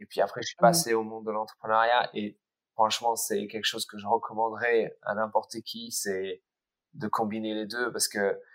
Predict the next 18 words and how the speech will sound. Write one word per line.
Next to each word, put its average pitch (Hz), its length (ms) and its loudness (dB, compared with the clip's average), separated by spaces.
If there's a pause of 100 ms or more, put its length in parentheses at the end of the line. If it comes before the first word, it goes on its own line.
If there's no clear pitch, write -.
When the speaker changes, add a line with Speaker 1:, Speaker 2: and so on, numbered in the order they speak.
(440)
Speaker 1:
euh, 98 300 6
dans, 110 440 6
dans 113 100 -2
le 113 40 -2
secteur 113 360 -2
public, 113 400 -10
on 101 160 -2
a, 95 440 0 (120)
on 107 100 -10
a 101 100 4
le 98 120 -2
temps, 117 400 2 (200)
enfin, 104 260 2 (220)
le 170 100 -2
Speaker 2:
Mhm. - 40 2
Speaker 1:
soir, 113 560 6 (280)
de, 107 200 4 (220)
Speaker 2:
Mhm. 92 260 0